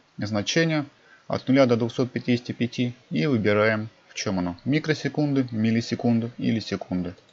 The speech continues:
Цикл if и далее разветвление то же самое. Операция loop,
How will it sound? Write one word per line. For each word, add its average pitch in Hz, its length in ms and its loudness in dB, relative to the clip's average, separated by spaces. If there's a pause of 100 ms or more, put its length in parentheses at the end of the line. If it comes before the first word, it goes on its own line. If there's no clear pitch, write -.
(1500)
Цикл 107 500 0 (140)
if 170 440 2
и 123 360 4
далее 113 320 6
разветвление 104 800 0 (280)
то 92 140 -4
же 95 160 -4
самое. 151 640 2 (3750)
Операция 123 680 4
loop, 123 260 4